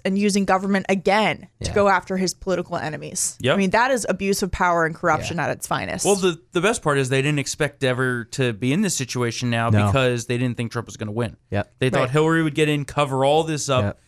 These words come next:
Speaker 3: They'd be totally fine. And notice the crew that's been silent for the past forty-eight hours
Speaker 2: Yeah.
Speaker 3: has been Hillary,
Speaker 2: Yep.
Speaker 3: Obama,
Speaker 2: Yep.
Speaker 3: and all the people involved in this.
Speaker 2: Yep.
Speaker 3: They're worried.
Speaker 2: What happened?
Speaker 3: They have liability now.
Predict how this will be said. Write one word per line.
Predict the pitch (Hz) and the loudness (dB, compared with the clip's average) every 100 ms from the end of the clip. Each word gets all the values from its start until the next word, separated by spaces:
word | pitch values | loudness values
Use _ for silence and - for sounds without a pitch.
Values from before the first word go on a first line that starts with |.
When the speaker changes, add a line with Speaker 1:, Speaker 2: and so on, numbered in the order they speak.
| _ | _
Speaker 3:
They'd | 135 127 | -2 0
be | 127 | 0
totally | 143 143 135 | 0 2 0
fine. | - 123 120 117 _ _ _ | 0 -2 -2 -6 _ _ _
And | 151 139 135 | 0 2 4
notice | 156 170 120 - - - _ _ | 4 2 -2 -6 -12 -14 _ _
the | 120 | -8
crew | - 139 147 170 | -4 0 2 2
that's | 147 - | -2 -2
been | 127 | -4
silent | 117 - 127 127 113 - | -2 0 0 0 -4 -12
for | - | -12
the | 110 | -10
past | 110 123 120 - | -2 0 0 -2
forty-eight | 127 123 127 123 | -2 0 0 0
hours | 120 110 110 104 | 0 0 0 2
Speaker 2:
Yeah. | 107 | 2
Speaker 3:
has | 104 | 2
been | 101 120 113 107 _ _ | 0 -2 -4 -8 _ _
Hillary, | _ 135 131 135 139 143 143 | _ -2 0 0 0 -2 -4
Speaker 2:
Yep. | 98 95 - - | -4 -4 -6 -4
Speaker 3:
Obama, | 113 107 113 120 127 127 107 | -2 0 0 2 0 2 2
Speaker 2:
Yep. | 92 101 | 4 2
Speaker 3:
and | - 117 | 0 -2
all | 120 123 | 2 2
the | 131 | 0
people | 123 135 127 127 | -2 -2 0 0
involved | 123 113 117 117 117 113 | 0 0 2 2 0 -4
in | 113 113 | -4 0
this. | 123 143 - | 0 0 0
Speaker 2:
Yep. | 104 101 95 _ - | 0 0 0 _ -2
Speaker 3:
They're | 113 143 | 2 2
worried. | 135 147 151 113 110 _ - | 4 2 2 0 -10 _ 2
Speaker 2:
What | 240 247 | 4 4
happened? | 262 285 285 190 127 - - | 4 4 4 2 2 -4 -2
Speaker 3:
They | 135 | 2
have | 165 175 170 | 2 2 2
liability | 175 175 165 175 208 139 | 2 4 2 4 2 0
now. | 113 101 | -4 -8